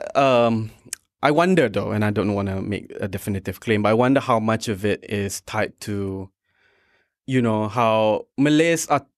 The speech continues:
tend to be thought of as a bit more hesitant, a bit more reserved, a bit more malu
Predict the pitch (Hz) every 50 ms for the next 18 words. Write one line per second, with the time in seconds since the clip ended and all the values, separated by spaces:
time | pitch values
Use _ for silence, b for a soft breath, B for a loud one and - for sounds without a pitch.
0 | _ _ - 226 208 220 214 220 170 175 160 - 156 135 135 135 135 123 127 110
1 | 117 113 117 - 117 113 98 - 117 104 110 107 - - 117 110 107 - - -
2 | 104 98 104 - 104 101 98 101 98 98 104 104 101 101 101 101 98 98 92 104
3 | - 101 101 101 101 101 101 104 107 107 101